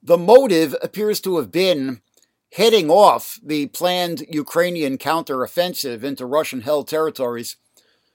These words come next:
to prevent Ukrainian forces from fording the river and generally making much of the ground impassable, but also throwing Ukrainian society into enough chaos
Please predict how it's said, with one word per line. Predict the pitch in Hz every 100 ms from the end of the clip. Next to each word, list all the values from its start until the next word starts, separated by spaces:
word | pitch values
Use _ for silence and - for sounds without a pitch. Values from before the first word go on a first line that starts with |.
| _ -
to | 151
prevent | 160 151 214 170
Ukrainian | 170 - 185 175 147
forces | - 180 175 156 147
from | 151 139 127
fording | - 165 170 175 151 143 135
the | 120
river | 120 147 131 107 127 135 _ _ _ _
and | 123 117
generally | 165 165 160 147 143
making | 143 147 143 143
much | 226 -
of | 127
the | 127
ground | 143 165 165 160 - -
impassable, | 170 - - 135 113 - 110 127 147 143 _ _ _ _ _ _ _ -
but | 165
also | 175 240 226 190 180
throwing | - 180 185 196 185
Ukrainian | - 160 - 165 170 156
society | 131 127 - 170 175 131 131 123 -
into | 151 143 139
enough | 147 151 -
chaos | - 190 185 123 127 -